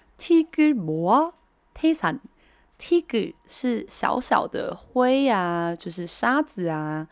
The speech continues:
모아，把这些小小的灰啊、沙子集起来的话，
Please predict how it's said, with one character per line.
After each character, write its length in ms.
모 260
아， 240
把 160
这 120
些 140
小 320
小 280
的 220
灰 400
啊、 240
沙 300
子 180
集 240
起 160
来 220
的 100
话， 300